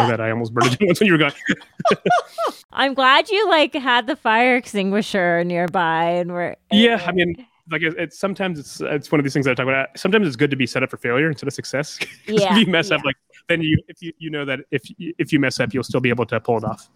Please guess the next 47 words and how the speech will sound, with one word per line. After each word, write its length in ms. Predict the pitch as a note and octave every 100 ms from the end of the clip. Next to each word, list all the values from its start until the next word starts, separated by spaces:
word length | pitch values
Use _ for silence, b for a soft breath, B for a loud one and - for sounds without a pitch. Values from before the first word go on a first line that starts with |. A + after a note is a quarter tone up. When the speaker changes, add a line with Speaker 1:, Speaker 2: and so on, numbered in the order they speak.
| _ _
Speaker 1:
Um, 280 | A2+ A2 A2
Speaker 2:
Mm-hmm, 520 | G#3 A3+ - - -
Speaker 1:
so 80 | G3 C3+ B2+
Speaker 2:
mm-hmm. 80 | - _ -
Speaker 1:
basically, 300 | E3 E3 C#3+
that 100 | C3+
was 100 | C3+
when 120 | B2+
I 40 |
started 240 | A#2+ B2 B2
cooking. 280 | A#2+ A#2+ A2+
But 160 | A#2+ -
outside 320 | A#2+ - B2
of 60 | A2+
that, 280 | A2+ - -
um, 260 | A#2 A2+
when 80 | B2
I 40 | A#2+
was 120 | A#2
in 80 | A2
college, 440 | A#2+ A2+ A2 - -
uh, 340 | A#2+ A2+ A2+ A#2 -
I 60 |
was 120 | A#2+ A#2+
at 80 |
a 40 | A2
job, 340 | B2+ A#2 A2+
and 120 | A2+
my, 120 | A2+ A2+ -
my 100 | C3+
brother 160 | B2+ B2+
opened 160 | A#2
up 40 | A2
a 40 |
restaurant, 500 | A2+ E3+ - A2 A2 -
so 180 | -
I 40 | A#2
thought 160 | B2+
Speaker 2:
Mm. 40 | A#2
Speaker 1:
I'd 160 | A2+
go 300 | A#2+ A#2 A2+ - _ _
to 60 | C3+
learn 80 | B2+
how 60 | B2
to 60 |
professionally 380 | - G#3 A3 A2+
cook 160 | -